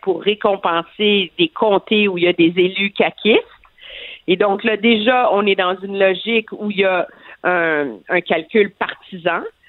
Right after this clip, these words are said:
dans la valeur des projets d'infrastructure qui sont mis de l'avant. Et comme par miracle, on prévoit l'urgence sanitaire pour deux ans juste à la veille des, des prochaines <laughs> élections.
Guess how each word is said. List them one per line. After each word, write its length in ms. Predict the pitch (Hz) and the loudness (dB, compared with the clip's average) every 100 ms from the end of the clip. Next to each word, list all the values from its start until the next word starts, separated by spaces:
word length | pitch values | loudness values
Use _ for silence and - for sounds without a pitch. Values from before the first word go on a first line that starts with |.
| - - | -20 -16
dans 360 | 185 196 190 185 | -2 0 2 0
la 140 | 175 170 | -2 -2
valeur 600 | 170 165 170 185 185 180 | -2 0 2 2 2 0
des 120 | 170 | -4
projets 400 | - 175 160 175 | -6 -4 0 0
d'infrastructure 760 | 170 156 160 - - - 185 170 | 0 -2 -6 -10 -18 -4 0 0
qui 80 | - | 0
sont 160 | 165 | 0
mis 140 | 156 160 | 2 2
de 40 | |
l'avant. 300 | 160 147 175 269 | 2 0 -2 -2
Et 160 | 190 185 _ | -2 -4 _
comme 300 | - 392 427 381 | -2 0 0 -2
par 180 | 311 285 | -2 -2
miracle, 680 | 254 226 208 214 269 320 226 | 0 2 2 2 0 0 0
on 120 | 196 | -2
prévoit 640 | - 220 277 220 269 294 | -2 0 0 2 2 2
l'urgence 420 | 277 196 202 202 | 2 0 0 -4
sanitaire 500 | - 185 180 233 247 - | -2 -2 0 -2 -2 -2
pour 160 | 202 190 | -2 0
deux 280 | 196 196 180 | 4 4 2
ans 240 | 202 240 302 _ _ _ - - | 0 0 -4 _ _ _ -14 -4
juste 240 | 294 370 - | 0 0 0
à 100 | 240 | 0
la 140 | 202 | 2
veille 180 | 190 202 | 2 2
des, 120 | 196 170 170 | 0 0 0
des 120 | 185 | 0
prochaines 460 | - 170 - 202 185 | 0 -2 2 0 0
<laughs> 40 | - | 0
élections. 680 | 254 269 - - - 269 | 0 -2 -6 -12 0 0